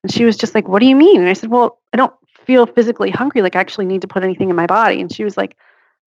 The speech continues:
"How can you do that? How can you just not eat?" And I was like, "'Cause I'm not hungry." <laughs> But that's a behavior that I grew up with. It was perfectly normal to, like, break out some snacks, and it was communal. Everybody was having a snack but me. And then I felt kinda weird, but I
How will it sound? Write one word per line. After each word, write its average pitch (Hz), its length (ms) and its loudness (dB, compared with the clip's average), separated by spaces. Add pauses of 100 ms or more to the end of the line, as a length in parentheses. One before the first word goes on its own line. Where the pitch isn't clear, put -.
"How - 160 -2
can 370 160 2
you 294 100 2
do 240 160 0
that? 247 240 2
How - 140 -12
can 254 120 -8
you 247 60 -4
just 233 160 -10
not 226 220 -4
eat?" 262 240 -6
And 170 100 -4
I - 20 0
was 190 120 -4
like, 202 100 -10 (220)
"'Cause - 180 -20
I'm 202 60 -8
not 202 120 -2
hungry." - 560 0
<laughs> - 60 -8 (440)
But - 240 -2 (320)
that's 262 260 0
a 262 80 2
behavior 254 460 2
that 208 100 -2
I 202 140 2
grew 202 240 0
up 254 180 0
with. - 240 0
It 180 80 4
was 190 140 -4 (260)
perfectly 247 420 -2
normal 285 300 0
to, 190 80 -4
like, 185 240 -4
break 180 220 -2
out 190 180 -2
some 226 120 -12
snacks, 285 440 -4
and 202 220 -4 (680)
it - 60 0
was 208 140 0
communal. 269 340 4
Everybody 214 340 2
was 208 120 0
having 214 280 -2
a 202 40 -2
snack 208 340 -6
but 262 100 0
me. 262 140 -2
And 208 100 -2
then 165 80 0
I 170 140 0
felt - 240 -2
kinda 208 240 0
weird, 220 320 -2
but - 140 -2
I 76 100 -10